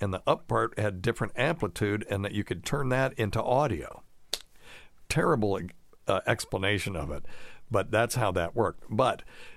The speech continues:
we don't have anything like that for transmitting, and that would be the only, there's no point in just having a receiver. You would want, have to have a transmitter if you're gonna track somebody or you're gonna activate this thing with radio waves. So let's, um, talk just a little bit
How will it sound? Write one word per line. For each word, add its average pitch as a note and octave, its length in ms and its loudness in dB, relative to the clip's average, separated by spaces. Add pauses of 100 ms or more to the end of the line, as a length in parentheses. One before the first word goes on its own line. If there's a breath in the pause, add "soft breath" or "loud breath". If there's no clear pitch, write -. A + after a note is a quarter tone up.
(180 loud breath)
we C3+ 160 2
don't C3 180 4
have C3 260 4
anything A2 300 2
like F#2+ 260 2
that F#2+ 340 2
for E2 240 0
transmitting, G2 760 0
and F2 120 2
that A#2+ 120 4
would G#2+ 140 0
be F#2 80 0
the F2+ 140 0
only, F2 260 2
there's G#2+ 300 0
no C3 100 4
point C#3+ 260 0
in F2 60 -6
just F#2 140 -2
having G2+ 240 2
a E2 40 2
receiver. D#2 800 -2
You F#2 120 0
would F2+ 100 -2
want, F#2 320 0
have F#2 220 -2
to F#2+ 80 -2
have D#2+ 80 -2
a D#2 60 -6
transmitter F#2+ 500 -2
if D2+ 80 -6
you're F2 100 -2
gonna D2+ 140 -2
track - 400 -2
somebody C#2+ 460 -6 (500 loud breath)
or - 60 -2
you're F2+ 60 -2
gonna F#2 260 0
activate F2 500 2
this - 180 -4
thing D#2+ 160 -4
with D#2 200 -6
radio E2 280 -2
waves. - 320 -10
So F2 220 -4 (580 loud breath)
let's, - 380 2
um, G#2 380 2
talk A2+ 260 4
just - 200 2
a - 40 6
little A#2+ 260 4
bit E2+ 320 2